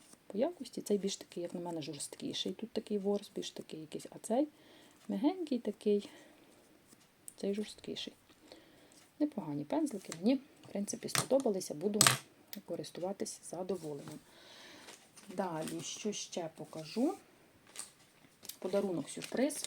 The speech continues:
до речі, також мені прийшов пензлик, такий, як в мене є, але я, в принципі, задоволена. Замість,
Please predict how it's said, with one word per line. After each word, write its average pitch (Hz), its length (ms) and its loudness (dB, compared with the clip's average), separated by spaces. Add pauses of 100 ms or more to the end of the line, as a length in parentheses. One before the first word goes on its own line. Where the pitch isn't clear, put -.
до 220 60 0
речі, 220 340 2 (320)
також 170 460 -2
мені 151 120 -2
прийшов - 460 -8
пензлик, 247 520 2 (500)
такий, 185 300 0
як 160 200 2
в - 40 -2
мене 156 340 2
є, 254 200 8 (400)
але 294 240 8
я, 208 140 4
в 214 60 -6
принципі, 175 440 -2
задоволена. 147 600 -2
Замість, 196 560 -6